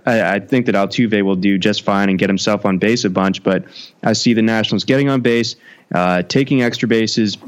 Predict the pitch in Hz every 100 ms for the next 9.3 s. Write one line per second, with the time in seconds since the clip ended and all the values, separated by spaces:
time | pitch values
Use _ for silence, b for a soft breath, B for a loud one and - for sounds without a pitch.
0 | 160 95 92 - 135 135 131 120 98 113
1 | 135 135 123 117 113 113 107 B B B
2 | - 98 95 - 117 107 101 104 107 98
3 | 104 107 107 - B - 98 95 110 120
4 | 123 107 113 107 107 98 104 104 104 104
5 | 101 98 101 101 95 95 - 101 98 98
6 | 95 92 - 92 90 - 101 98 95 107
7 | 98 95 B B - 85 87 85 101 -
8 | - 92 - 104 95 90 - 90 85 90
9 | 87 87 85